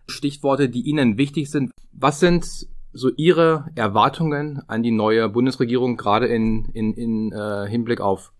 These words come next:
Bildung, Innovation, Infrastruktur, Digitalisierung?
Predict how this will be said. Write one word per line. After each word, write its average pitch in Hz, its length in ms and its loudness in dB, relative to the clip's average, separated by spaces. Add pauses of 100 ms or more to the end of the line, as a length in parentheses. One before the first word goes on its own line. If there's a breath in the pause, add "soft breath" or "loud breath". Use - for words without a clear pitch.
(200)
Bildung, 123 540 6 (220)
Innovation, 113 840 2
Infrastruktur, 113 800 -2
Digitalisierung? 98 880 -8